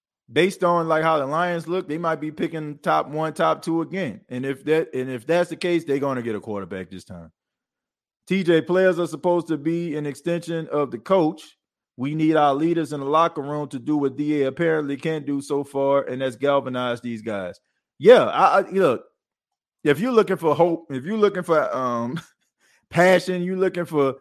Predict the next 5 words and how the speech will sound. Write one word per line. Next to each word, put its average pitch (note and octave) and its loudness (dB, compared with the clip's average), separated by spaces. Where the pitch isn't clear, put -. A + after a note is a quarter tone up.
you C#3 -6
know, C#3+ -2
intensity, D3+ -2
look, B2+ -4
uh, A#2 -6